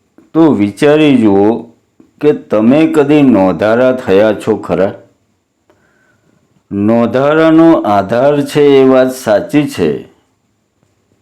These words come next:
પણ તમે કદીક નોંધારા તો બનો.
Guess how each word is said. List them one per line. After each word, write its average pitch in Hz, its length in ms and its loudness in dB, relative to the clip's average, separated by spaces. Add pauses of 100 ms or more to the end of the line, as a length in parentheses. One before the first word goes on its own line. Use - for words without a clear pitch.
(180)
પણ 151 300 -2
તમે 131 380 0
કદીક 131 520 -2
નોંધારા 113 640 0
તો 120 220 0
બનો. 104 440 -2